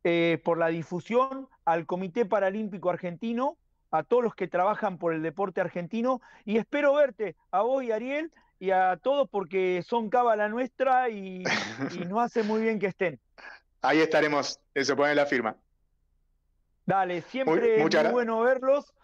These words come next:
Speaker 1: siempre es muy bueno verlos y a nosotros nos hace muy bien y a los atletas también le hace muy bien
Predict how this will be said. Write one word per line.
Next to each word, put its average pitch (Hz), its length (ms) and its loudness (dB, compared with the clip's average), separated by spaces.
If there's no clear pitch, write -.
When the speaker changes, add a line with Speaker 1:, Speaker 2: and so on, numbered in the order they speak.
Speaker 1:
siempre 233 360 -6
es 220 60 -2
muy 226 160 -6
bueno 226 420 -2
verlos 254 480 2
y 185 140 -2
a 190 60 2
nosotros 208 420 -4
nos 208 140 0
hace 220 220 -2
muy 208 220 -4
bien 240 320 -2
y 185 100 -2
a 185 80 2
los 180 240 -2
atletas 220 460 -2
también 185 360 -4
le 175 80 0
hace 180 200 -4
muy 185 200 -6
bien 226 260 -2